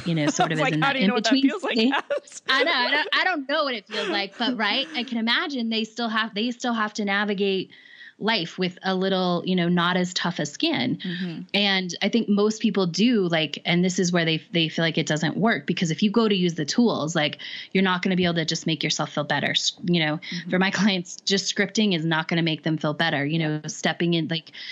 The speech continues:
Speaker 1: it's not gonna feel better because it's just about being in that space and sort of letting that new skin form.
Speaker 2: Awesome.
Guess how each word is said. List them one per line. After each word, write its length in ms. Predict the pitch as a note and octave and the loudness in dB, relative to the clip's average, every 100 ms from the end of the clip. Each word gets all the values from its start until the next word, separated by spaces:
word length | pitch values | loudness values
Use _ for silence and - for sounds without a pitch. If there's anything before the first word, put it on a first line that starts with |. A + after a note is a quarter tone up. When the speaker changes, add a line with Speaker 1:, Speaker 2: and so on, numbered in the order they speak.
| - | -8
Speaker 1:
it's 140 | - F#3 | -2 0
not 100 | F#3 | 2
gonna 160 | F#3 | 0
feel 300 | E3+ - G#3+ | 0 2 2
better 280 | F#3 D#3+ D#3+ | 2 2 0
because 360 | E3 D#3 F3 E3+ | -2 -2 -2 0
it's 160 | D#3+ | -2
just 400 | - E3+ D#3 - | -2 -2 -2 0
about 480 | F3 E3 D3+ D#3 D3 | 0 2 0 0 -2
being 240 | E3 D#3+ D#3 | -2 0 -2
in 80 | |
that 200 | D3+ C#3+ | -2 -4
space 480 | C#3+ - D3+ D3 - - - - - | -6 -2 -2 -2 -8 -16 -16 -16 -2
and 180 | F3 F3 | 0 2
sort 180 | E3+ D#3+ | 0 0
of 60 | |
letting 360 | D#3+ D#3+ D#3+ D#3+ | 0 2 2 2
that 260 | D3+ D3+ - | 0 -2 0
new 220 | F3 D#3+ | 2 2
skin 380 | - - D3+ D#3+ | 0 0 2 0
form. 580 | - A3+ - C#3+ - - - | 2 2 2 -2 -4 -12 -10
Speaker 2:
Awesome. 500 | C#3 C#3+ - - | -10 -8 -14 -12